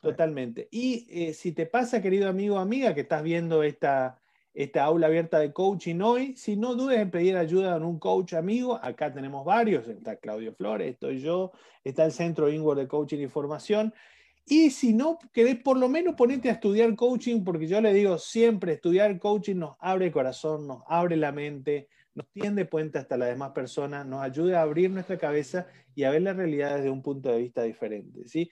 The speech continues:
Speaker 1: Claro.
Speaker 2: Estudiar coaching nos hace hacer coaching,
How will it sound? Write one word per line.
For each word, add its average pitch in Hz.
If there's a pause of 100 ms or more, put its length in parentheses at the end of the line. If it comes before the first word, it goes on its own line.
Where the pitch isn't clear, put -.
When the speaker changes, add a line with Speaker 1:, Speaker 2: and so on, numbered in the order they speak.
(140)
Speaker 1:
Claro. 170
Speaker 2:
Estudiar 220
coaching 233
nos 156
hace 180
hacer 220
coaching, 131